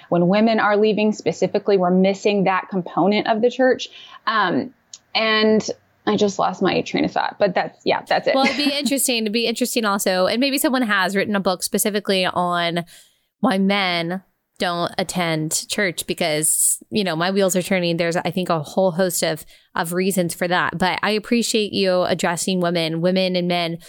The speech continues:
Speaker 2: are equal in dignity, but different when it comes to the things that we bring to the table. And so the nurturing and the nourishing and the beautifying that women are so innately good at,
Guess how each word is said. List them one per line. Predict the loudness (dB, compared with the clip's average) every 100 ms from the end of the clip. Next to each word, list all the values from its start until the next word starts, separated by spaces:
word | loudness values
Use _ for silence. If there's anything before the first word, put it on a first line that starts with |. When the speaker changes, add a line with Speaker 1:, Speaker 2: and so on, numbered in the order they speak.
| -12 -6
Speaker 2:
are | -4
equal | -2 -2 0 0
in | 2
dignity, | 0 0 0 2 2
but | 2 -2 0
different | -4 -2 -2 -2
when | 0 0
it | 0
comes | -2 -4 -2
to | -2
the | -2
things | -2 -2 0
that | 0
we | 0
bring | 0 0 0
to | -2 -4
the |
table. | -2 -2 0 2 2 2
And | 0 0
so | 0
the | 2
nurturing | 0 0 0 0 2 2 2
and | 2
the | 0
nourishing | 0 0 0 0 0 0
and | 2
the | 0
beautifying | 0 0 0 0 -2 0 0 0 -4 -20 -6
that | -4 -2
women | 0 0 0 0
are | -2
so | -4 0 2 4 2
innately | 2 0 0 0 -2 -2 -2 -2
good | 0 2
at, | 2 0 -2 -6